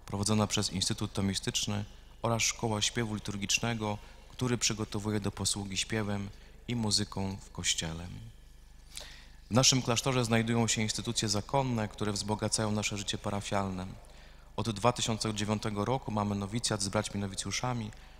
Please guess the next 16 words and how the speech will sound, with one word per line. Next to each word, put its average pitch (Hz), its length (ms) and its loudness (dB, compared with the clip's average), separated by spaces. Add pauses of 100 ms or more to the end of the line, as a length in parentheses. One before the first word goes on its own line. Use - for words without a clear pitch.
a - 80 -2
także 113 320 2
duszpasterstwo 104 760 0
powołań. 92 680 -2 (680)
Od 104 140 -2
wielu 113 220 2
lat 117 280 0
istnieje 107 340 4
tutaj 107 280 -2
Instytut - 360 -2
Tomistyczny, 101 720 0 (460)
który 101 300 -2
prowadzi 104 580 0
pracę - 380 0
naukową, 101 460 0
dydaktyczną, 101 720 -4